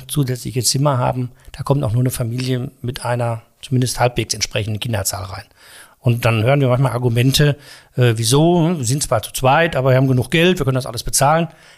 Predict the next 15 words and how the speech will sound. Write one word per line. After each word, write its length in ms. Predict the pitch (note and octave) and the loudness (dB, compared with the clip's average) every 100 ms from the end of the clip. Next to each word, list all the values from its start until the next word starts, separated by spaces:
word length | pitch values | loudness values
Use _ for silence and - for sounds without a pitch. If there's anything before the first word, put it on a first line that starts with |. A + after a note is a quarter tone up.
| _ | _
Ja, 380 | A2+ C3 F#3 - | 0 2 0 -2
das 140 | B2+ | -2
mag 240 | B2+ D#3 - | 0 0 0
<laughs> 80 | - | 2
alles 220 | D#3 B2+ | 2 2
sein 420 | C#3 D3+ F#3 F#3 - - - | 2 4 2 0 -6 -12 -4
und 100 | B2+ | 0
das 300 | B2+ C3 - | 0 0 -2
zweifeln 420 | D3+ E3 G3+ G3 | 2 4 4 4
wir 80 | F3 | 4
auch 160 | D#3+ | 2
überhaupt 400 | D#3+ D3 D#3 - | 2 2 2 4
nicht 220 | A#3+ G#3 F3+ | 2 2 2
an. 280 | E3 A#2 - - - - - | 4 2 0 -14 -20 -20 -2
Aber 600 | C#3+ C#3 C#3+ C#3 C#3+ | 0 2 2 0 -4